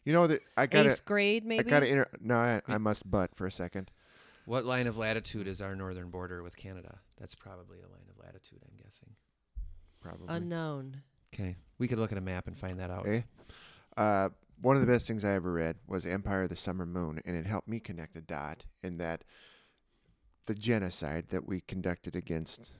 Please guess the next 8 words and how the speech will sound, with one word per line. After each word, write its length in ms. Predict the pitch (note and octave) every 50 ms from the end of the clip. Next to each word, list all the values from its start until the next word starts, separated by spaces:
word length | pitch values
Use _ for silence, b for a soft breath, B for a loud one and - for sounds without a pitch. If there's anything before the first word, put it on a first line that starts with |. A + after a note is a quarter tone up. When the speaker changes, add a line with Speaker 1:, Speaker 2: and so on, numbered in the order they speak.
| - -
Speaker 1:
Native 300 | - G2+ G2+ F#2 F2 D2+
Americans 560 | E2+ F2+ F#2 F2 E2 D2+ - - E2 D2 - -
in 80 | -
this 160 | D#2+ D2 -
country 560 | - - - D2 D#2+ - C#2+ D2+ E2 E2 - _ b b b b b b b b b b b b b
was 480 | F#2 F#2+ F#2+ F#2 F2 F2 F2 E2+ - -
carried 460 | - - - A2+ A2 A#2+ A#2 G#2+ G2
out, 380 | F#2 F#2+ F2+ F2+ - - -